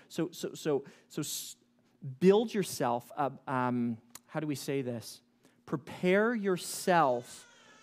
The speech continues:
to face death in such a way that you will not fear it when it comes. By doing what?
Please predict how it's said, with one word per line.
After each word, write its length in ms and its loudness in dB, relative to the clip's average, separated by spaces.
to 160 -2
face 560 4
death 580 4
in 140 -2
such 400 0
a 80 2
way 320 2
that 160 -2
you 240 -4
will 160 2
not 240 0
fear 260 -4
it 80 -4
when 140 -2
it 100 -4
comes. 360 -6
By 160 0
doing 260 0
what? 240 -2